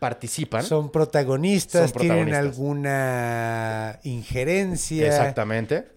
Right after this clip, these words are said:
Speaker 2: Pero que sean importantes.
Speaker 1: Importantes, correcto. Y resulta que, o sea, sí hay bastantes, pero hay más de los que te imaginas. Es decir,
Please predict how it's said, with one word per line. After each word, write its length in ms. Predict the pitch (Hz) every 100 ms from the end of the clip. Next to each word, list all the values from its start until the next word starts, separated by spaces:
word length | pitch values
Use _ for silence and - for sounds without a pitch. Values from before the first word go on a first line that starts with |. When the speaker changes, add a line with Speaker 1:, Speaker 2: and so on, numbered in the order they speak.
| _
Speaker 2:
Pero 160 | - 170
que 80 | -
sean 160 | 190
importantes. 640 | 196 147 123 - 98 - 165
Speaker 1:
Importantes, 600 | 139 127 120 120 87 -
correcto. 420 | 139 95 - - _
Y 400 | 262 269 330 - _ _
resulta 640 | 151 156 202 190 214 220 -
que, 200 | 180 185
o 60 | -
sea, 140 | -
sí 200 | - 214
hay 100 | 247
bastantes, 840 | 262 180 - 180 147 143 349 - - _ _
pero 300 | 160 160 156 143
hay 160 | 185
más 220 | 202 202
de 80 | 190
los 140 | 180 -
que 100 | -
te 80 |
imaginas. 420 | 139 123 156 117 120
Es 80 |
decir, 280 | 139 139 147